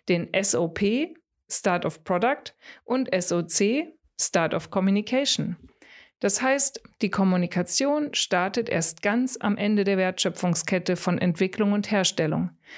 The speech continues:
wenn das Produkt das Licht des Marktes erblickt. Mit den Marketingmaßnahmen Kampagne, Messeauftritt, Einführungsevents im Handel und Customer Relationship Management.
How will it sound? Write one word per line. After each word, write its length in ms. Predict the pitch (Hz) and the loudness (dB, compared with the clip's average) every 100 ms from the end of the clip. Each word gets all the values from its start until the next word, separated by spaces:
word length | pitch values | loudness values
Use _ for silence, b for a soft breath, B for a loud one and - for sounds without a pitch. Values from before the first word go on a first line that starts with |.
| B B - | B B -4
wenn 140 | 185 | 0
das 200 | 180 - | 0 -2
Produkt 480 | - 170 240 254 190 | -4 -2 -2 -2 -2
das 200 | 175 196 | 0 0
Licht 280 | 226 233 190 | 0 0 -2
des 160 | 170 | 0
Marktes 400 | 175 165 - 190 | 0 0 0 0
erblickt. 600 | 226 208 165 - - - _ _ _ 202 | 0 0 -2 -2 -12 -14 _ _ _ -2
Mit 140 | 190 | 0
den 160 | 180 165 | 0 0
Marketingmaßnahmen 1200 | 170 208 254 208 220 196 180 185 196 185 180 175 | 0 0 -2 0 0 2 2 0 2 2 2 0
Kampagne, 840 | - 160 160 - 220 233 226 220 208 | -2 -2 -2 -2 0 2 2 0 0
Messeauftritt, 920 | 196 196 - 190 180 - 196 185 - | -2 0 0 0 -2 -4 -2 -2 -2
Einführungsevents 1000 | 185 196 - 190 185 175 190 175 175 175 | 0 0 0 0 2 0 -2 0 2 2
im 180 | 170 185 | -2 0
Handel 380 | 220 214 226 226 B B B | 0 2 0 -2 B B B
und 240 | 185 - | -2 0
Customer 420 | 196 185 196 175 | -2 0 0 2
Relationship 640 | 170 190 208 180 160 160 160 | 2 0 0 0 0 0 0
Management. 680 | 156 156 - - - - | 0 0 -2 -4 -6 -8